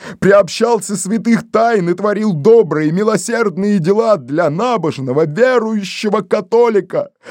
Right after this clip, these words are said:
Для праведного человека смерть не может быть источником ужаса. Вспомните, как Аддисон, великий английский писатель, лёжа на смертном одре, послал за порочным молодым графом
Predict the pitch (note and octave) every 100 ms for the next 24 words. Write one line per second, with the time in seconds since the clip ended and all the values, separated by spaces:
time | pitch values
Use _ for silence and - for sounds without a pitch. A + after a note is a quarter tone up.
0 | F#3+ C3+ F#3+ F#3+ F#3+ F3 G#3 G#3+ F3+ F3
1 | F3+ F3+ - D#3 C3 D3+ C4+ B3 E3 D#3+
2 | - D3 G3 G#3+ E3+ F#3+ F3+ F#3 A#3+ G#3
3 | F3 D#3 D#3+ E3 F3 - A#3 G#3 - F#3
4 | F3 G3 F#3 - C#4 G3+ F#3 - F#3+ -
5 | - - B3+ D#4+ C#4+ C4 B3+ B3 - C#4
6 | C4 G3+ - _ _ _ _ - F3+ F3
7 | - _ - A3 A3+ D3 B2 A#2 D#3+ D#3+
8 | - D3 A#2 - - _ _ _ _ G#2
9 | C3 A3 B3 A3+ A#3 A3+ F#3+ A#3 G#3+ -
10 | A3 A3 A#3 - A#3+ A3 F3 F3+ G#3 B3
11 | B3 D3+ G3 G#3+ G#3+ E3+ G#3 A#3+ G3 F3+
12 | F3+ F3 C3+ F#3+ A#3+ E3 F#3+ F#3 - G#3+
13 | A#3 F#3+ A2+ F3+ F#3 F#3+ F#3+ A#3 F3+ -
14 | F3 F3 E3+ F#3 E3 G#3 F#3 D3+ E3+ G3+
15 | - E3+ E3+